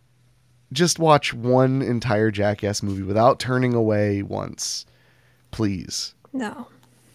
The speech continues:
Speaker 1: Damn. I mean, just, how about we just watch the part where Steve-O snorts wasabi?
Speaker 2: Why?
Speaker 1: <laughs> Uh, fine.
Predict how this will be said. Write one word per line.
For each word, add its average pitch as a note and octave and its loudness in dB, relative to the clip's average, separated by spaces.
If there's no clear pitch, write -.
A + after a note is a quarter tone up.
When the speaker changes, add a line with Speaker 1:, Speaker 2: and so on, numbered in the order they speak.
Speaker 1:
Damn. F2+ -10
I - 0
mean, D#3 4
just, G#3 0
how D#3+ 8
about G3 6
we E3+ 6
just D3 2
watch C#3+ 6
the C3+ 0
part A2+ 4
where A2+ -2
Steve-O A#2 4
snorts A2 0
wasabi? G2 0
Speaker 2:
Why? C4+ -2
Speaker 1:
<laughs> - 4
Uh, D3 8
fine. G#2+ 0